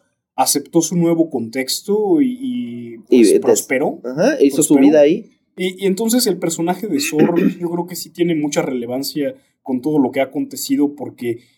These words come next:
Speaker 1: es un personaje que se clavó con su error. O sea, se
Speaker 2: Sí.
Speaker 1: obsesionó con su error, como, como ya lo mencionabas. Y en esta obsesión no se permitió a sí mismo ver cómo otras cosas habían florecido, ¿no?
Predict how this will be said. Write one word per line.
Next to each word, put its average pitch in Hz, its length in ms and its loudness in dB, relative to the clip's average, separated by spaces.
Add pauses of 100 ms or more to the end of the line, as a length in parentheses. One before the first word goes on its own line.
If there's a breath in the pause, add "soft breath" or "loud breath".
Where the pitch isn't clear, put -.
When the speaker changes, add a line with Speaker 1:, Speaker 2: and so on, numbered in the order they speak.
(100)
Speaker 1:
es - 120 -2
un 202 200 4
personaje 147 680 0
que 135 100 -10
se 127 200 -6
clavó 139 400 2
con 147 180 0
su 117 180 -4
error. 110 260 -10 (1000)
O - 40 -14
sea, 147 120 2
se 147 100 2
Speaker 2:
Sí. 127 60 6
Speaker 1:
obsesionó 147 520 0
con 160 140 -4
su - 160 -12
error, 123 300 -8
como, 117 300 -14
como 117 220 -14
ya 127 100 0
lo 135 100 2
mencionabas. 113 840 -6 (480)
Y 135 600 4
en 143 140 2
esta 165 200 4
obsesión 170 720 -2 (440)
no 156 300 2
se 180 140 -2
permitió 139 580 0
a 151 40 0
sí 151 180 -4
mismo 147 420 -2
ver 135 380 -2 (480)
cómo 160 300 2
otras 156 280 -2
cosas 151 320 -8
habían 131 280 -4
florecido, 123 600 -8
¿no? 104 240 -14